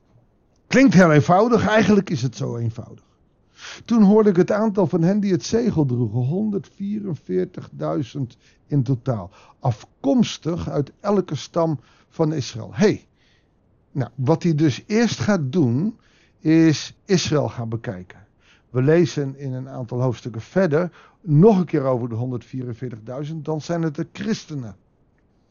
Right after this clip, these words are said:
Hier gaat het eerst om mensen uit het Joodse stam. Maar ja,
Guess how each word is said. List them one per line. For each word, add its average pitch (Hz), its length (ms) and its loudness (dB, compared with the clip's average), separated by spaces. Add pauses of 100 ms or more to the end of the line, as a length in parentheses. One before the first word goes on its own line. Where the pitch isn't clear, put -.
(340)
Hier 202 240 4
gaat 208 220 4
het 180 140 4
eerst 202 480 0 (220)
om 156 140 0
mensen 190 340 2
uit 180 240 -2
het 131 120 -20
Joodse 156 520 0
stam. 107 460 -8 (1300)
Maar 175 140 4
ja, 156 200 -2